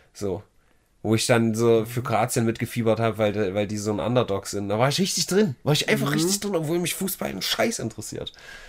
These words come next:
Speaker 1: Und dann ist aber auch
Speaker 2: Nee.
Speaker 1: wieder gut hinterher.
Speaker 2: Kann ich nicht sagen. Ich hatte auch immer im Studium so, so gute Freundinnen und Freunde, die Fußball geschaut haben, auch zur W M. Ich saß immer am Handy dann währenddessen so. Ich war halt
Speaker 1: Hm.
Speaker 2: wegen der Ges-, Gesellschaft da.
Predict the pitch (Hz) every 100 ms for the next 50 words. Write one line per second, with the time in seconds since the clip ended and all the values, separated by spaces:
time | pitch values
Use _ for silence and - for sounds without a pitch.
0 | - - 117 165 123 151 214 202 202 214
1 | 202 202 143 113 95 101 92 170 160 151
2 | 170 160 147 147 160 156 165 190 175 170
3 | 180 185 185 185 170 170 175 165 - 156
4 | 170 160 185 175 - 170 170 165 - 160
5 | 165 - 185 - 185 175 175 175 180 170
6 | 175 165 - 156 143 143 160 190 - -
7 | - - - 147 131 156 135 135 156 139
8 | 127 127 131 127 127 135 123 127 123 -
9 | 156 156 185 151 143 135 147 139 156 170
10 | 185 175 180 165 175